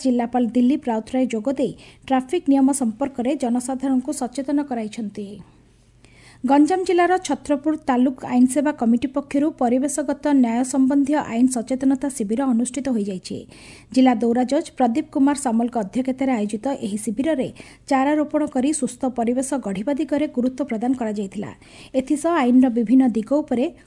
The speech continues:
ଉପସ୍ଥିତ ଜନସାଧାରଣଙ୍କୁ ସଚେତନ କରାଯାଇଥିଲା। ରେଳ ସଂଯୋଗକୁ ସୁଦୃଢ଼ କରିବା ତଥା ଯାତ୍ରୀମାନଙ୍କ ସୁବିଧା ପାଇଁ ପୂର୍ବତଟ ରେଳପଥ ପକ୍ଷରୁ ଗତକାଲିଠାରୁ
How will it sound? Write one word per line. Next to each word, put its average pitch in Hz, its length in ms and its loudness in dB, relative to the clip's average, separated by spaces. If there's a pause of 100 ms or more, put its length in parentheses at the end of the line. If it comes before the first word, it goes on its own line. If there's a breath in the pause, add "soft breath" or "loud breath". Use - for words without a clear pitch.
(160 soft breath)
ଉପସ୍ଥିତ 294 420 -4 (180)
ଜନସାଧାରଣଙ୍କୁ 262 680 -2 (100)
ସଚେତନ 269 380 -2 (120)
କରାଯାଇଥିଲା। 202 540 -6 (600 soft breath)
ରେଳ 302 180 4 (120)
ସଂଯୋଗକୁ 359 460 -2 (120)
ସୁଦୃଢ଼ 254 320 2 (140)
କରିବା 254 240 4 (100)
ତଥା 262 180 0 (120)
ଯାତ୍ରୀମାନଙ୍କ 285 560 4 (140)
ସୁବିଧା 247 380 2
ପାଇଁ 269 140 2 (340 loud breath)
ପୂର୍ବତଟ 320 480 2 (140)
ରେଳପଥ 247 340 0 (140)
ପକ୍ଷରୁ 320 340 0 (400 loud breath)
ଗତକାଲିଠାରୁ 311 640 0